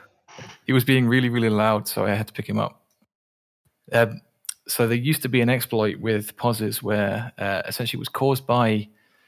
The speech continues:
when you inject a skill, so the skill book, y-, this is way back in the day before, we're not talking about injectors,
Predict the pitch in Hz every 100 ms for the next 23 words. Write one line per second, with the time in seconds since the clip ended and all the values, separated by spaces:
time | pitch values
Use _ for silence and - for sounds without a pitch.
0 | _ _ _ - 139 143 131 117 123 -
1 | - 104 - 123 98 104 - - 110 -
2 | 113 113 92 - - - - _ - -
3 | - 104 - - - 120 110 110 - _
4 | 127 117 110 113 113 110 139 127 120 120
5 | 113 _ - 110 107 104 110 110 - 123
6 | 113 - - 113